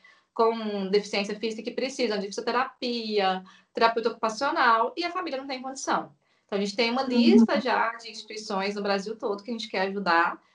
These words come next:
Speaker 1: e que o livro vai vir pra isso. O livro, os bonequinhos de ação que a gente quer lançar, é, tudo que tiver envolvido com o universo que gerar receita vai ser pra isso.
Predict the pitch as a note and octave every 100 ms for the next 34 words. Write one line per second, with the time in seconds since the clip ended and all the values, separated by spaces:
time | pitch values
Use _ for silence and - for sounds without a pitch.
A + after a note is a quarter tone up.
0 | _ - A3 C4+ C#4+ B3 B3 C#4 B3+ A3+
1 | B3+ - A#3 B3 B3+ D4 F#4 F#3+ F#3+ C4
2 | D#4 B3 B3 A#3 G#3+ A3 A3 A3 _ A#3+
3 | G#3+ A#3 A3 A3 G#3+ G3+ G3 A3 - -
4 | C#4 A3 G#3+ G#3+ G3 F#3+ - F3+ E3+ F#3
5 | A#3 - G#3 G#3+ G#3 G3+ - _ - G#3+
6 | E4+ A4 B4+ A4+ G#4+ F#4+ C#4+ C#4 D#4+ D#4+
7 | G#4 A#4+ C#4 C#4+ D#4+ E4 D#4+ C4 B3+ B3+
8 | G#3 F#3 G3 G#3+ B3+ B3 C#4+ B3+ A#3 C4+
9 | C4 D4 - A3+ A3+ A3+ C4 B3+ C4 -
10 | C#4 - - -